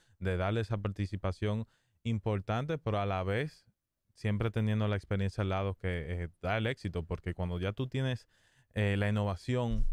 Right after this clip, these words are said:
de un joven, eh, como en este caso, un, una, la, la jóvenes siempre está en la innovación, lo nuevo, pero tienen que tener una estructura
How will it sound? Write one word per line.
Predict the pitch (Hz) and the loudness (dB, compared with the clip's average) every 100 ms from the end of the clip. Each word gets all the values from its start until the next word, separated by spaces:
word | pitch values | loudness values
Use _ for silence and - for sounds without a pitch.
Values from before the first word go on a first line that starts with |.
| - | 2
de | 98 101 104 | -2 0 2
un | 113 | 2
joven, | 107 117 104 107 123 - | 2 2 2 0 -2 -4
eh, | 101 90 | -2 0
como | - 95 92 | 0 -2 0
en | |
este | 90 - | -2 -4
caso, | 104 120 101 107 104 - | -2 -2 -2 -6 -8 -4
un, | 92 85 80 | -4 -6 -8
una, | 92 95 92 92 90 - | -6 -2 0 0 -2 -2
la, | 92 95 92 87 | 0 2 0 -2
la | 98 92 | -2 -2
jóvenes | 95 117 131 | 0 0 0
siempre | 123 120 | -2 -2
está | 117 117 | -2 0
en | |
la | 117 | 0
innovación, | 107 101 85 - 95 85 | 0 0 -2 -4 -6 -4
lo | 87 | -6
nuevo, | 87 101 110 95 87 - _ _ _ - | -2 0 0 -2 -4 -8 _ _ _ -2
pero | 127 120 117 - _ _ _ _ _ | 0 0 -2 -6 _ _ _ _ _
tienen | 120 120 | 2 2
que | 120 | 0
tener | 127 127 127 | 0 0 0
una | 127 | -2
estructura | 110 - 110 - - 147 123 101 113 | -4 -4 -4 -4 -2 0 2 0 -4